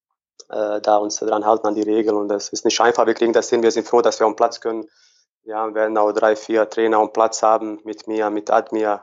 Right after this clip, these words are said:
Gary Schonewell und Petauer mit den Torhütern. Da haben wir uns schon einen Plan, Konzept erarbeitet, was wir da machen. Da können wir auch einiges machen. Es freut uns natürlich was anderes, wenn die Spieler am Platz arbeiten, mit Fußballschuhen, mit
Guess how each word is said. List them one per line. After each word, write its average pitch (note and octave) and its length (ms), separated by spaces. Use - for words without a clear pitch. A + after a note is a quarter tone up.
Gary G#2+ 220
Schonewell A2 600
und A#2+ 240
Petauer A#2+ 680
mit A2+ 160
den G#2+ 160
Torhütern. A#2 580
Da A2 80
haben G#2+ 120
wir G#2+ 80
uns G#2 120
schon G#2+ 300
einen G#2 160
Plan, G#2+ 420
Konzept - 540
erarbeitet, A2 720
was A2 200
wir G#2 60
da G#2 160
machen. A2+ 300
Da G#2 100
können G#2 180
wir G#2+ 140
auch G#2+ 80
einiges A2 340
machen. A2 360
Es G#2+ 140
freut B2 280
uns A2+ 160
natürlich A#2 400
was A2 180
anderes, A2+ 520
wenn G#2+ 140
die G#2 80
Spieler G#2+ 280
am G#2 140
Platz A2+ 300
arbeiten, A2 420
mit G#2 160
Fußballschuhen, G#2+ 560
mit G#2 160